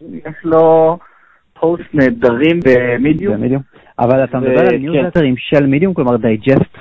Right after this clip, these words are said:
Speaker 2: באימייל של מדיום?
Speaker 1: לגמרי, כן.
Speaker 2: אוקיי,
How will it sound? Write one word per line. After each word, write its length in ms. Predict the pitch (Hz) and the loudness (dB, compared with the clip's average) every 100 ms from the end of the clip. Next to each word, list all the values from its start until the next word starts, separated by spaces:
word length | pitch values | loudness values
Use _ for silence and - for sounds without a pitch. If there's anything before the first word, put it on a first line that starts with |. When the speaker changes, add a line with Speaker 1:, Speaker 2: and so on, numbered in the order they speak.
| - | -4
Speaker 2:
באימייל 360 | 113 127 135 | 0 2 0
של 180 | 131 117 | 0 -2
מדיום? 340 | 110 131 175 180 _ _ _ _ _ _ _ _ _ 127 | 0 0 0 -2 _ _ _ _ _ _ _ _ _ -10
Speaker 1:
לגמרי, 360 | 120 113 101 117 | -6 -6 -6 -6
כן. 160 | 113 92 _ _ _ | -6 -6 _ _ _
Speaker 2:
אוקיי, 260 | 131 127 95 | -4 -2 -2